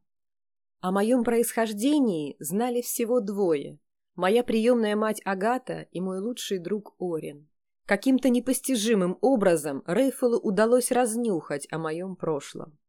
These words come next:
Очень надеюсь, что тайну о нём он унесёт с собой в могилу. Кстати, не зря я вспомнила о друзьях.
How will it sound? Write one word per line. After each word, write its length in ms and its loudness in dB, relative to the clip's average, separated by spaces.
Очень 400 -2
надеюсь, 680 -2
что 240 -4
тайну 540 -4
о 120 -6
нём 380 -12
он 260 -4
унесёт 460 -6
с 80 -6
собой 360 -6
в 40 -16
могилу. 640 -10
Кстати, 840 -4
не 200 0
зря 260 4
я 140 2
вспомнила 540 0
о 100 -2
друзьях. 640 -6